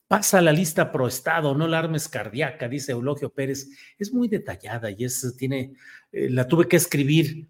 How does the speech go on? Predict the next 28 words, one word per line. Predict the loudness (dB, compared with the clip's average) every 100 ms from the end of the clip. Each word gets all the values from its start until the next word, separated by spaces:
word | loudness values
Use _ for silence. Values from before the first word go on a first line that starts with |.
| 2
Pensé | 2 4 4
en | 4
hacerlo | 4 2 2 0 2
hoy | 4 4 4
aquí | 2
al | 0 2
aire, | 2 0
pero | -2 -2 0
es |
mejor | 0 -2 0 0 -2 _ -12 -2
escrito. | 0 0 0 0 0
Entonces | 0 0 -2 -4
sí | -2
los | -2 0
invito | 0 0 0 -2 -4 -18 -16 -6
a | -2
que | 2
lean | 4 4
la | 2
columna | 2 2 2
Astillero, | 0 -2 0 2
donde | 2 0 0
más | -2 -2
o |
menos | -2 0 0
hago | -4 -2 -4 -6 -20 -10
algún | 0 2 4 4 4 4
análisis | 4 6 4 2 0 -2 -4